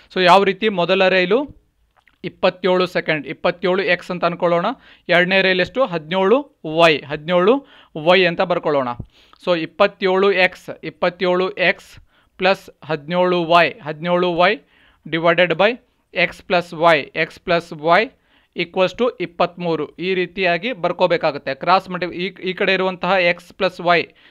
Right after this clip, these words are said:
ಆ, ಮೇಲ್ಗಡೆ ಹೋಗುತ್ತೆ, ಮೇಲ್ಗಡೆ ಹೋದ್ರೆ into ಆಗುತ್ತೆ, ಹೌದಲ್ವಾ? ಟ್ವೆಂಟಿ ಸೆವೆನ್ ಎಕ್ಸ್, ಟ್ವೆಂಟಿ ಸೆವೆನ್ ಎಕ್ಸ್ ಪ್ಲಸ್ ಸೆವೆಂಟೀನ್ ವೈ, ಸೆವೆಂಟೀನ್ ವೈ equals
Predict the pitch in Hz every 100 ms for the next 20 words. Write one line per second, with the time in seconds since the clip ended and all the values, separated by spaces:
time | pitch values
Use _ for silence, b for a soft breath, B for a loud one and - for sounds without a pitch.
0 | b - 170 160 156 156 170 185 185 170
1 | 160 156 147 151 175 185 175 175 220 180
2 | 180 180 202 165 147 - 156 170 165 196
3 | - b b b - 175 196 190 185 175
4 | 180 - 190 - - _ _ b b b
5 | - 170 180 180 185 165 175 175 180 180
6 | - - _ _ _ b b _ 180 180
7 | 175 - - 170 165 175 185 185 165 165
8 | 127 - 170 165 165 180 180 160 185 226
9 | _ _ _ _ _ _ _ _ _ -
10 | 170 180 175